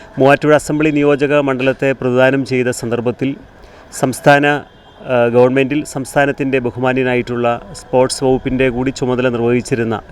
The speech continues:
കേരളത്തിൻ്റെ ബഹുമാന്യനായ മന്ത്രി ഇ പി ജയരാജൻ, അദ്ദേഹം,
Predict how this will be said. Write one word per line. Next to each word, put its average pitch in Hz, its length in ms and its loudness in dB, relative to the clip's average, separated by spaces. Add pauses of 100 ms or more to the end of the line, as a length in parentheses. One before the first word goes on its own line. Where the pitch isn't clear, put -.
കേരളത്തിൻ്റെ 117 360 0
ബഹുമാന്യനായ 120 500 -2
മന്ത്രി 113 400 -4 (600)
ഇ 135 60 0
പി 147 140 4
ജയരാജൻ, 135 460 4 (140)
അദ്ദേഹം, 135 500 -4